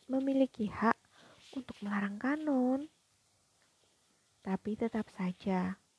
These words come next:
perasaan cemburu itu tetap tak terelakkan. Tanpa sadar, ia mengepalkan kedua tangan keras-keras. "Ichi,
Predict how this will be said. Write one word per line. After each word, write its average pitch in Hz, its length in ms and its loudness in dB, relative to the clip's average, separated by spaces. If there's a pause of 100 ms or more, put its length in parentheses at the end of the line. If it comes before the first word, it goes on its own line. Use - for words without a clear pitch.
(680)
perasaan - 480 -2
cemburu 190 480 -4
itu 302 640 0
tetap 233 320 -6 (100)
tak - 220 -12
terelakkan. 180 960 -6 (720)
Tanpa 180 400 -4
sadar, 196 640 0 (480)
ia 202 240 2
mengepalkan 190 800 -2
kedua 202 340 -2
tangan 202 540 -2
keras-keras. 180 720 -8 (2000)
"Ichi, 247 480 6